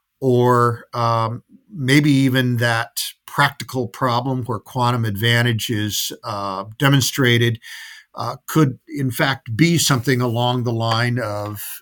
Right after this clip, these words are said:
quantum embedding or utilizing, um, some really efficient techniques for reducing the, the number of resources and, uh, again, providing that value. So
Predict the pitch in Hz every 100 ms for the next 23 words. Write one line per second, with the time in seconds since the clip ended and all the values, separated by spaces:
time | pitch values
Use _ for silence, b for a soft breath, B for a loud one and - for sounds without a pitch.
0 | _ - - 143 127 117 104 123 120 117
1 | 117 135 110 107 104 104 - B B B
2 | 135 120 139 135 123 117 117 135 120 117
3 | 117 139 _ _ _ 120 113 107 107 113
4 | 135 139 165 - 143 143 160 143 127 120
5 | - 175 - 143 120 - - B B B
6 | _ - 156 160 143 147 123 - - -
7 | 127 120 113 113 110 - 131 120 143 139
8 | 147 123 120 113 113 - 120 113 113 104
9 | 117 110 - 110 104 120 107 - B B
10 | B B 120 123 117 120 113 135 120 123
11 | 117 - 117 113 110 107 104 104 110 110
12 | 104 98 - 170